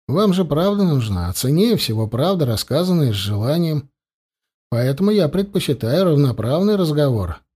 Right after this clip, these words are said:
Ты же не знаешь ничего, хоть вы меня и обыскали. А вдруг я сейчас подниму ногу и каблуком топну, и крышка всем нам здесь будет?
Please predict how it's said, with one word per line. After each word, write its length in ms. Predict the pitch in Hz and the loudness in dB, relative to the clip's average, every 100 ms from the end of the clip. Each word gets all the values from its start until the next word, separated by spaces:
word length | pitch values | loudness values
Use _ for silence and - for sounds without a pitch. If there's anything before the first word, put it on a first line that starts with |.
| - | -4
Ты 120 | 254 | -2
же 120 | 247 | 2
не 160 | 262 254 | 2 4
знаешь 380 | 247 214 131 127 | 4 4 2 2
ничего, 520 | 123 - 131 110 87 | 0 0 -2 -2 -2
хоть 240 | 165 160 | -2 0
вы 120 | 170 | 2
меня 340 | 175 180 175 165 | 4 4 4 2
и 20 | |
обыскали. 680 | 160 170 - 165 120 87 76 _ _ _ | 2 0 0 0 2 -2 -6 _ _ _
А 80 | 139 | -2
вдруг 280 | 208 254 170 | 2 2 2
я 80 | 127 | 0
сейчас 360 | 131 123 113 | 0 -2 -4
подниму 400 | - 151 254 277 | -2 0 2 4
ногу 300 | 208 180 135 | 4 4 4
и 60 | 131 | 2
каблуком 560 | 131 147 143 190 202 160 | 2 2 2 4 2 4
топну, 340 | 180 151 156 | 2 2 2
и 80 | 151 | 2
крышка 460 | 143 180 185 - | 4 2 2 0
всем 260 | 147 170 165 | 0 0 0
нам 160 | 160 147 | 2 2
здесь 240 | 156 143 | 2 2
будет? 460 | 147 156 143 139 | 2 2 2 0